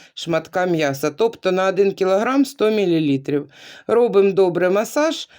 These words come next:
знову закриваємо кришкою і знову на добу в холодильник.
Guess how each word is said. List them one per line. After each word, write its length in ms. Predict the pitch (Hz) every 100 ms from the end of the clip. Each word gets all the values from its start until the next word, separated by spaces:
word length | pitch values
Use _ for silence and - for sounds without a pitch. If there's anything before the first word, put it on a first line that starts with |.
| _
знову 380 | 185 214 214 196
закриваємо 680 | 180 190 196 190 190 185 202
кришкою 600 | 269 302 294 - 240 226
і 100 | 180
знову 380 | 175 233 262 208
на 140 | 185
добу 380 | 170 180 165 220
в 60 |
холодильник. 920 | 214 202 175 165 139 135 127 131 135